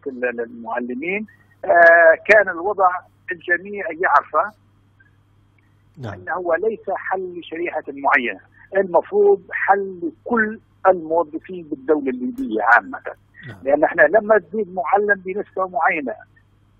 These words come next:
Speaker 1: يجيك شريحة من الزراعة وموظفي الزراعة يقول لك لكم زيادة، يجيك شريحة من موظفي النفط يقول لك زيادة، يجيك شريحة من موظفي الصناعة، وهكذا، وموظفي الدولة.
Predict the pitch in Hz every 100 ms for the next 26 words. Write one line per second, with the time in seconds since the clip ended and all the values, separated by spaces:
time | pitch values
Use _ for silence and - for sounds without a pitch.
0 | _ _ _ _ 190 - - 165 202 185
1 | 190 - - 151 175 185 _ _ _ _
2 | _ _ _ 160 135 147 180 165 170 165
3 | - 151 151 147 156 127 156 147 139 127
4 | 139 139 139 139 139 - 117 123 113 -
5 | - 147 151 156 156 156 151 151 139 139
6 | 151 160 170 151 147 143 147 135 151 151
7 | 147 139 135 131 123 123 151 147 _ 131
8 | 135 139 123 131 127 123 113 101 147 151
9 | 165 170 151 160 156 151 - - - _
10 | 143 147 143 151 139 - 143 139 135 127
11 | 156 185 185 180 185 - _ 165 185 170
12 | 147 - 160 143 131 117 104